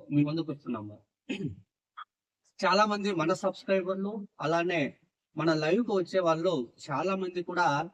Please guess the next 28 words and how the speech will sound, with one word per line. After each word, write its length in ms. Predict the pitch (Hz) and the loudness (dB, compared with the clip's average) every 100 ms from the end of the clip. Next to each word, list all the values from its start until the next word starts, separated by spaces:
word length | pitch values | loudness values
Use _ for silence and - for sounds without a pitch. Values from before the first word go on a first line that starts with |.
| _ _ _ _ _ - 165 | _ _ _ _ _ -2 2
లైవ్లో 340 | 190 233 254 247 208 | 2 4 4 2 -2
కొన్ని 300 | 196 190 180 180 180 - _ _ _ _ _ _ _ - | 0 2 2 2 -2 -6 _ _ _ _ _ _ _ -2
డౌట్స్ 260 | 143 190 190 180 | 0 0 0 4
ఉన్నాయి, 360 | 151 147 156 127 - - - - 135 | 6 6 4 0 -2 -20 -20 -8 2
లైవ్ 180 | 139 170 180 | 4 6 4
గురించి 360 | 170 160 156 156 120 - _ - 139 | 2 0 -2 0 0 -6 _ -14 -4
ఒక 80 | 127 117 - | -2 -2 -6
క్లారిఫికేషన్గా 800 | - 135 143 185 165 156 165 170 156 | -4 -2 -2 -4 -6 -4 -4 -2 -2
ఒక 100 | 143 131 | -2 -2
వీడియో 220 | 147 165 147 | 0 -2 -2
చేయండి 420 | 147 135 131 143 135 - _ _ 151 | -2 0 0 -2 -2 -8 _ _ -4
అని 160 | 214 160 - 143 | -2 -2 -4 -4
చాలా 180 | 135 165 | -2 0
మంది 160 | 156 143 | 0 0
అడిగారు. 280 | 123 110 104 101 _ _ _ - | 0 0 -2 -12 _ _ _ -10
So 160 | 165 156 | -8 -4
మేము 120 | 143 127 | -2 -4
ఎప్పటి 180 | - 156 | -6 -10
నుంచో 200 | 151 156 151 | -8 -8 -6
కూడా 140 | 151 135 | -4 -2
ఈ 20 | 135 | -2
వీడియో 220 | 135 147 123 120 | -2 -4 -4 -4
లైవ్ 180 | 135 156 | -4 -2
ఎలా 140 | 135 127 127 | -2 -4 -4
చేయాలి, 280 | 120 127 233 _ _ _ - 139 | -6 -6 -8 _ _ _ -10 -6
ఆ, 60 | 135 - 143 131 | -6 -6 -6 -4
అందులో 300 | 139 143 143 175 _ _ 135 | -4 -2 -4 -6 _ _ -4
మెయిన్ 200 | 139 | -2